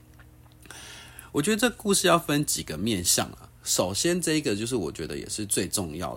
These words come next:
的，就是说时代背景。因为在原 po 的婆婆嘛，她婆婆在当媳妇的那个年代，呃，大概也是，可能也是我妈在当媳妇的那个年代啦。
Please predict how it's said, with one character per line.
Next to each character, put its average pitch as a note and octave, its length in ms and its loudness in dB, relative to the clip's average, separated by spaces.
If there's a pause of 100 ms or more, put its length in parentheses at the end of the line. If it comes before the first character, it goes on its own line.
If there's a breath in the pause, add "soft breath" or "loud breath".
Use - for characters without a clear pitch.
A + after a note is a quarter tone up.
的， - 220 -16
就 C3 120 -6
是 F3 140 -2
说 D3+ 480 2 (1300 loud breath)
时 - 260 6
代 A#2 220 8
背 F#2+ 260 0
景。 - 200 -4 (540)
因 D3+ 120 4
为 F3+ 420 4
在 A#2 480 4 (500)
原 A2+ 220 4
po C3+ 180 4
的 A#2 100 2
婆 E2+ 260 -6
婆 - 160 -8
嘛， - 140 -10 (300)
她 A#2+ 340 4 (140)
婆 A2+ 120 -2
婆 F#2+ 220 -2
在 G2 220 -2
当 F#2 420 -2
媳 - 260 2
妇 C#3 160 -2
的 F2+ 120 -2
那 G2 100 -2
个 F#2+ 60 -2
年 E2 240 -4
代， - 180 -10 (600 loud breath)
呃， - 420 -16 (240)
大 F#3+ 140 6
概 F#3+ 180 4
也 F#2+ 140 2
是， - 140 4
可 - 120 2
能 A2 100 4
也 C#3 140 4
是 D3+ 80 4
我 A#2+ 200 6
妈 G2+ 160 2
在 A#2+ 120 2
当 A2+ 160 2
媳 G2+ 180 -2
妇 G2 200 -6
的 F#2+ 120 -6
那 F#2+ 100 -2
个 F#2+ 100 -4
年 E2+ 260 -6
代 G2 200 -4
啦。 - 140 -14